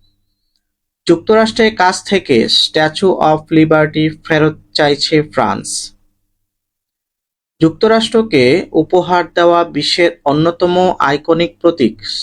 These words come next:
Statue of Liberty ফেরত চাইছে ফ্রান্স। রোববার দেশটির এক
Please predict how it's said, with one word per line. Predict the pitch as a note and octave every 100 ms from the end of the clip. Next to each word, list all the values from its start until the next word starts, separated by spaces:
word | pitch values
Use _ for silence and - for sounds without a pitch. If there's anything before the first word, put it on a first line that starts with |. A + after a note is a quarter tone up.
| - -
Statue | C3+ C3+ D#3+
of | D#3 C3 C3 - C3
Liberty | B2 B2 - F#3 - - - _ _
ফেরত | E3+ E3+ E3+
চাইছে | - D#3+ D3+ - G#3+
ফ্রান্স। | A3+ - A2 G2+ - - - _ _ _ _ _ -
রোববার | D#3 E3 F#3+ G3 E3+
দেশটির | D3+ D3 - F#3 -
এক | D3 D3